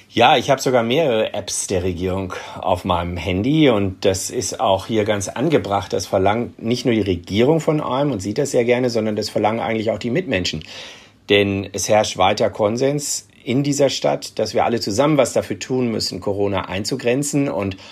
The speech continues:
dabei ist es vollkommen akzeptiert, dass man die Technik da nutzt, wo sie vorhanden ist. Und das heißt eben auch mit Apps.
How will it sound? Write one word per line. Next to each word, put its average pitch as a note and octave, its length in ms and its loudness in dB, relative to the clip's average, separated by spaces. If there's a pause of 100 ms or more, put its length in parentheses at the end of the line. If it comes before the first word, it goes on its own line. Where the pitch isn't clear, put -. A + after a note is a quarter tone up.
(460)
dabei G#2+ 340 6
ist G#2 180 -2
es - 380 -2
vollkommen C#3+ 440 2
akzeptiert, A2+ 880 0
dass G#2+ 140 0
man G#2+ 140 0
die F#2+ 100 -4
Technik A#2 440 -2
da G#2 200 2
nutzt, B2 600 -2
wo A2 200 -2
sie A2 120 0
vorhanden A#2+ 440 2
ist. - 440 -6
Und G2 180 -2
das F#2+ 160 0
heißt G2+ 240 2
eben G2+ 200 0
auch G2+ 420 0
mit A#2 200 -2
Apps. - 420 -4